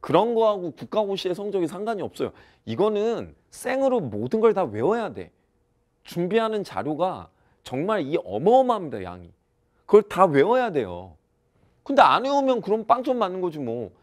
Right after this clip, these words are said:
나에게 남은 시간은 두 달이었어. 그래서 내가 어떻게 살았냐면, 얘들아.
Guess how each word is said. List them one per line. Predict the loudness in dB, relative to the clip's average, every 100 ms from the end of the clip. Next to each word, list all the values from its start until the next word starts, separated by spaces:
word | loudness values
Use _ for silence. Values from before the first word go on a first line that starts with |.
| _
나에게 | 2 4 6 4 -2
남은 | -2 -2 -8
시간은 | -8 -10 -10
두 | -12 -4
달이었어. | -2 -2 -8 -12 -20 _ _ _ _ -8
그래서 | -6 0
내가 | 2 2
어떻게 | -2 -4 -4
살았냐면, | -4 -6 -8 -10 -12 -14
얘들아. | -12 -12 -12 -16